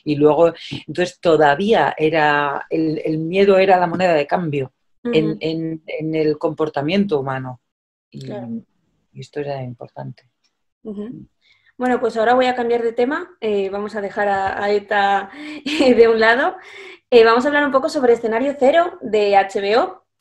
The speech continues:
Speaker 2: que
Speaker 1: Ujú.
Speaker 2: podríamos decir que es una, una mezcla entre teatro y televisión.
Speaker 1: Es un invento rarísimo que yo no sé definir porque,
Speaker 2: Ah.
Speaker 1: en to-, en todo caso yo diría entre teatro y cine,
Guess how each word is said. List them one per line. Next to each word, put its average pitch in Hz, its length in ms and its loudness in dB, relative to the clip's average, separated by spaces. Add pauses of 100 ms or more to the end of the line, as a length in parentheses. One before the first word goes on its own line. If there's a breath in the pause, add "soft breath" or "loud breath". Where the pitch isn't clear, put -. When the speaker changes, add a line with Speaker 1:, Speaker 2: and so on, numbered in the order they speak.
(500)
Speaker 2:
que 240 80 4
Speaker 1:
Ujú. 240 60 4
Speaker 2:
podríamos 240 400 4
decir 311 180 -6
que 269 80 0
es 269 120 -2
una, 254 440 2 (240 loud breath)
una 247 220 4
mezcla 233 340 2
entre 220 320 2
teatro 208 300 0
y 214 40 -4
televisión. 220 600 -4 (1400 loud breath)
Speaker 1:
Es - 200 -4
un 262 120 0
invento 165 680 2
rarísimo 156 800 -2
que 135 140 -4
yo 160 100 2
no 139 140 -4
sé 160 260 -4
definir 147 720 -2 (180)
porque, 135 1080 -6
Speaker 2:
Ah. 123 240 -16 (1000)
Speaker 1:
en 160 140 -6
to-, - 120 2
en 196 180 -2
todo 220 140 2
caso - 180 0
yo 226 140 4
diría 208 220 4
entre 165 220 -4
teatro 185 540 0
y 156 140 -6
cine, 131 440 -6